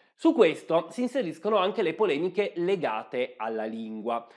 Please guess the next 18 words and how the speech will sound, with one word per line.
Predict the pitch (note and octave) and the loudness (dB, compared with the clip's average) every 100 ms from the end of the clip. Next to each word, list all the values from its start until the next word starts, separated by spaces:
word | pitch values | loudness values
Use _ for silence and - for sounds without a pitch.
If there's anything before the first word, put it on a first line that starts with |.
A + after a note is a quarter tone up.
| _ | _
perché | D4+ D#4 F#3+ | 0 4 4
alcuni | E3 C#4 B3+ | 4 0 0
linguisti | D3 D3+ F#3 - | -2 -4 -4 -2
russi | C#3 B2 - | -2 -4 -6
per | C#3+ E3 | -4 -2
molto | G#3+ A#3 D3+ | -2 -2 -4
tempo | B2 A2 A2+ C#3+ | -4 -6 -4 0
hanno | G#3 D#3 C#3+ | 0 0 -2
considerato | F#3+ G3 - G3 A3 D#3 B2+ C3 | -4 -6 -6 -2 2 2 0 -4
l'ucraino | D#3+ G3 B3 A3+ D#3 C#3+ D3 D3+ - | -4 -2 0 0 0 0 0 0 -4
come | C#4 D4+ | -2 -2
fosse | C#4+ - E3+ | -2 -4 -4
un | F3+ | -2
dialetto | F3+ G#3+ C#3+ - C#3+ | 4 4 4 -2 -2
del | B2+ B2 | 0 0
russo, | B2+ B2+ - - B2+ B2+ | 0 -4 -6 -2 0 2
una | D3+ E3+ | 0 0
derivazione | D3+ F3+ G3+ G3 G3 - - F3 D3 D3+ D3+ D3 - | 2 2 2 0 0 -2 -2 2 2 2 -2 -6 -16